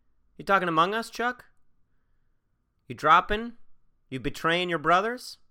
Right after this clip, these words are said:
On the spaceship? Running around with your little guy? While the other guys try and get their tasks done? And you what?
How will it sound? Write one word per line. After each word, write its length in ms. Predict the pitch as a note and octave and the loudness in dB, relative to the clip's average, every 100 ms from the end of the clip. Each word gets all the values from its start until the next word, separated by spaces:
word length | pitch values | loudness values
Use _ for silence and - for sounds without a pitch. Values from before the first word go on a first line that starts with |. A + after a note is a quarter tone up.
| _ _ _ _ _ _ _ _ _ _ _ - | _ _ _ _ _ _ _ _ _ _ _ -6
On 140 | C3+ | -4
the 60 | C#3 | -4
spaceship? 640 | - E3 F#3 - A#3+ - - - - - _ _ _ _ - | -2 -2 -2 -4 -8 -8 -14 -14 -16 -20 _ _ _ _ -4
Running 260 | C3 D#3+ | 0 2
around 460 | D#3+ D#3+ E3 E3+ E3+ | 4 4 4 2 2
with 80 | D#3+ | 0
your 100 | D#3 | -2
little 180 | E3 | -4
guy? 480 | D3 E3 F3 G#3 A3 - _ _ _ _ _ | 0 2 2 -2 -6 -16 _ _ _ _ _
While 180 | C3 C#3 | 2 4
the 140 | D3 | 2
other 180 | D#3 E3 | 2 2
guys 460 | D#3+ E3 F#3 G3 - | 2 4 4 0 -2
try 200 | D3+ D3 | -2 0
and 100 | D3 | -2
get 140 | D3+ | -4
their 120 | D3+ | -4
tasks 460 | C#3 D3+ E3+ - - | -2 -2 -2 -4 -6
done? 400 | F3+ G3+ A#3+ A#3+ _ _ | -4 -4 -6 -12 _ _
And 140 | A#2+ B2 | -8 -6
you 120 | D3+ | -4
what? 300 | D3+ A2+ | 0 0